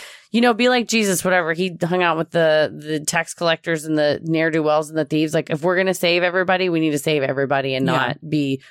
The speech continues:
Speaker 1: picking and choosing."
Speaker 2: Or have the opinion of, "Well, maybe he didn't do this, but he didn't get in trouble for his other crimes. So n-, he's getting what was coming to him. At least he'll be punished for something."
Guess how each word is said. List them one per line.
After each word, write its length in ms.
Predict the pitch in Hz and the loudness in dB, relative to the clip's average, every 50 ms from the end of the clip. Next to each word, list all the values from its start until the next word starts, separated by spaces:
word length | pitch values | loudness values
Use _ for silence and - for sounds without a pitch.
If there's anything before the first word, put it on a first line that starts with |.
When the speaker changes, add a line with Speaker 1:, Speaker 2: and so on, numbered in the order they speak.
| _ - | _ -6
Speaker 1:
picking 260 | - 220 202 196 175 160 | -4 -4 -2 -2 -2 -2
and 140 | 151 143 | -2 -2
choosing." 460 | - - 160 156 139 123 127 117 123 127 | -2 0 0 -2 0 -2 -2 -2 0 0
Speaker 2:
Or 180 | - 247 240 240 | 0 0 0 2
have 260 | 240 233 202 190 180 | 2 2 2 2 0
the 140 | 185 185 175 | 0 0 0
opinion 460 | 170 - - 185 170 175 165 160 160 | 0 0 0 0 0 2 2 2 2
of, 200 | 151 147 147 147 - - - - 233 190 - | 2 2 0 -2 -6 -14 -20 -20 -18 -6 -2
"Well, 180 | 247 254 254 233 | 0 2 4 4
maybe 280 | 214 202 214 220 226 | 4 4 2 2 2
he 160 | 208 220 190 | 2 2 2
didn't 240 | 165 180 185 180 208 180 | 2 2 2 2 2 2
do 120 | 170 151 | 2 2
this, 280 | 147 131 127 147 - - | 0 0 -2 -2 -2 -2
but 160 | 170 165 160 | -2 -2 -2
he 400 | 160 180 170 175 170 165 160 - - 156 - | 0 0 0 2 0 0 0 -2 -6 -4 -2
didn't 240 | 185 185 156 170 | -2 -2 0 -2
get 120 | 170 165 143 | -2 -2 -2
in 60 | 156 | -2
trouble 280 | 151 - 170 156 160 156 | -2 -2 -2 -2 -2 -2
for 160 | - - 156 | -2 -2 -2
his 120 | 143 127 151 | -2 0 0
other 200 | 143 165 165 160 | 0 0 0 0
crimes. 380 | - 160 131 120 123 131 - - | 0 -2 -2 0 0 -2 -2 0
So 240 | - 147 143 147 | 0 0 0 0
n-, 240 | - 123 151 151 - - - | -2 -2 -4 -4 -4 -6 -10
he's 320 | - 143 165 160 156 139 - | -6 -4 -2 0 0 0 0
getting 500 | - 175 160 156 151 151 143 78 101 139 | 0 0 2 2 2 0 0 -2 -2 -2
what 240 | 147 131 110 - - _ | -2 -2 -2 -4 -8 _
was 200 | - 151 156 - | -4 -4 -4 -2
coming 280 | - 165 147 139 139 147 | -2 -2 0 0 0 0
to 160 | - - 139 113 | 0 0 0 0
him. 200 | 113 131 135 - | -2 -2 -2 -2
At 100 | 156 156 | -2 0
least 240 | 185 185 180 - - | 0 2 2 2 2
he'll 80 | 214 170 | 2 2
be 120 | 156 151 | 2 0
punished 420 | 147 - 170 151 147 143 - - - | 0 0 -2 -2 0 -2 -4 -4 -4
for 80 | 147 135 | -4 -2
something." 580 | - - 151 139 131 - 110 76 78 131 147 | 0 2 0 0 0 -2 -4 -4 -4 -6 -6